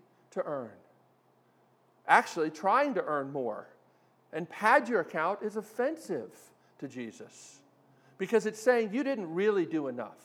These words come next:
So cheer up, quit trying to impress God,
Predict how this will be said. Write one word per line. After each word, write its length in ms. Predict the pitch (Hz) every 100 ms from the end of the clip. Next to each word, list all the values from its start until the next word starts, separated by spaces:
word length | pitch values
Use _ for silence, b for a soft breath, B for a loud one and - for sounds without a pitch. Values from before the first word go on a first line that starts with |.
| - _ _ _ _ _ _ _ _ _ _ _ _ _ _ _ _
So 120 | -
cheer 380 | 165 - 277 294
up, 340 | 147 120 - -
quit 240 | - 277
trying 320 | - 240 220
to 80 | 202
impress 380 | 180 175 165 170
God, 340 | 147 110 -